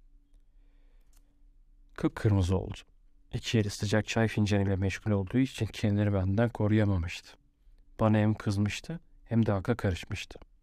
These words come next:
Bunu da hissettim. "Öpüşmeyi çok severim," dedi gururla. "Ama şimdi sizinle tabii hiç olmaz." "Çok öpüştün mü?" dedim. Beceriksizce çocuksu olmaya çalışarak.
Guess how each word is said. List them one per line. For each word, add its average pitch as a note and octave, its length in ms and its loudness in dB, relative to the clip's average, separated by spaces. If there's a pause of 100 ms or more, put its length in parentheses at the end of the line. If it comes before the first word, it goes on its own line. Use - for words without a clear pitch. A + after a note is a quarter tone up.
(760)
Bunu G2+ 200 2
da G#2 60 2
hissettim. - 600 -8 (1200)
"Öpüşmeyi A2 500 0
çok A2 220 0
severim," F#2+ 420 0
dedi F#2 160 -2
gururla. F#2 460 -4 (180)
"Ama A2+ 200 2
şimdi G#2+ 280 2
sizinle G#2 480 0
tabii G#2 280 0
hiç A2+ 200 0
olmaz." - 540 -4 (920)
"Çok - 240 -2
öpüştün - 440 -2
mü?" B2+ 160 2
dedim. F2+ 220 -4 (640)
Beceriksizce G2+ 720 0
çocuksu G2+ 500 -2
olmaya G2+ 240 4
çalışarak. G2 640 -6